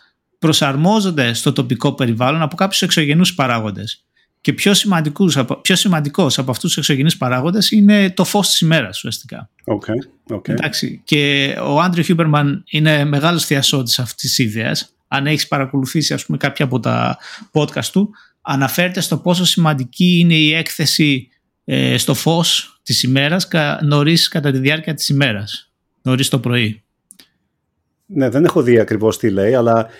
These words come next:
Speaker 2: αν θυμάμαι καλά, επειδή το έχουμε ξανασυζητήσει αυτό εδώ πέρα το πράγμα, είναι ότι αν την ώρα που ξυπνήσεις,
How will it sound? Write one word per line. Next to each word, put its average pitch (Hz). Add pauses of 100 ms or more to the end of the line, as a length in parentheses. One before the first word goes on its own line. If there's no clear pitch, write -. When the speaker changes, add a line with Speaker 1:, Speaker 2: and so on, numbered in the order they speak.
(640)
Speaker 2:
αν 151
θυμάμαι 151
καλά, 139
επειδή 135
το 151
έχουμε 147
ξανασυζητήσει 113
αυτό 120
εδώ 113
πέρα 110
το 98
πράγμα, 113
είναι 151
ότι 135 (340)
αν 143 (200)
την 127
ώρα 147
που 123
ξυπνήσεις, 123